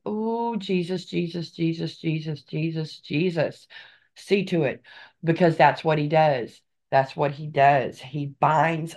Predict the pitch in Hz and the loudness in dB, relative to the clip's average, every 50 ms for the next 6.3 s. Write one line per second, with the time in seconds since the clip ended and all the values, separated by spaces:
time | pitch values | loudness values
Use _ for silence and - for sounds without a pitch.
0 | - _ - 156 151 151 151 147 _ - - 151 - - 135 135 135 135 139 139 | -4 _ 2 2 2 2 0 -4 _ -10 -10 -8 -4 -2 0 0 0 -2 -4 -6
1 | 139 139 139 123 120 131 135 135 135 127 127 131 131 147 151 147 143 135 127 131 | -6 -6 -8 -8 -6 -4 -2 -2 -2 -2 -4 -4 -4 -4 -2 -2 -2 -2 -2 -2
2 | - 139 139 143 143 143 143 143 - - 139 135 131 - - 135 135 131 - 127 | 0 0 2 2 0 0 -2 -4 -4 -4 -4 -4 -4 -6 -10 -12 -10 -8 -6 -6
3 | 131 127 - - 131 123 127 131 123 123 - _ _ _ - _ _ _ _ _ | -6 -6 -8 -10 -10 -8 -8 -8 -8 -10 -16 _ _ _ -20 _ _ _ _ _
4 | _ _ _ _ - - 190 190 - 196 190 190 - 214 208 202 202 202 202 190 | _ _ _ _ 0 0 0 2 2 0 0 0 2 4 4 4 4 2 2 2
5 | 180 180 185 190 196 202 208 196 190 185 175 175 175 - 165 151 147 156 156 - | 2 2 2 0 -2 -4 -4 -6 -6 -8 -10 -10 -6 0 2 4 4 4 2 -2
6 | - 117 - - - - | -10 -14 -14 -18 -20 -20